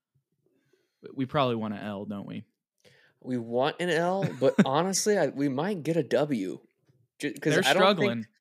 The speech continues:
Speaker 2: I don't think Luka or Kyrie are playing.
Speaker 1: I heard on the broadcast, I think one of 'em might be.
Speaker 2: One of 'em might be back?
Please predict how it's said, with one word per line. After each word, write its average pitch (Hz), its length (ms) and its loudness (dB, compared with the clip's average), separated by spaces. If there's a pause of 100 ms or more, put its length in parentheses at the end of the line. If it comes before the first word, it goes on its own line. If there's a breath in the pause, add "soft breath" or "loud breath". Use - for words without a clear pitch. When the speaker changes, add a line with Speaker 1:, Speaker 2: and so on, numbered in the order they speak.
(140)
Speaker 2:
I 160 60 4
don't 220 100 0
think 208 180 -2
Luka 180 300 2
or 156 240 2
Kyrie 143 420 -2
are 120 80 -6
playing. 123 480 -10 (1200 soft breath)
Speaker 1:
I 127 140 -4
heard 185 840 -2
on 139 180 -4
the 131 80 -4
broadcast, 117 680 -6
I 123 60 -8
think 156 200 -6
one 120 220 -4
of 113 140 -6
'em 98 100 -10
might - 240 -14
be. - 300 -18 (220)
Speaker 2:
One 123 120 -6
of 123 80 -6
'em 127 60 -4
might 123 140 -4
be 127 80 -4
back? 127 340 -2